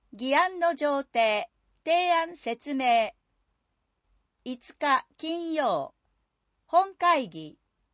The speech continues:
議案質疑。八日、月曜。委員会、総務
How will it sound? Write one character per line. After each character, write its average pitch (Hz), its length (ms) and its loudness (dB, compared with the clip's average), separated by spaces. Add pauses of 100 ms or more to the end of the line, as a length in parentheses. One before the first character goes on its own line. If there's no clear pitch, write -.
(160)
議 269 240 -2
案 349 200 -2
質 302 380 -10
疑。 151 260 -12 (1400)
八 330 280 2
日、 277 400 0
月 247 380 -8
曜。 254 440 -2 (880)
委 302 240 -4
員 349 160 -6
会、 156 400 -6 (640)
総 359 380 2
務 175 280 -8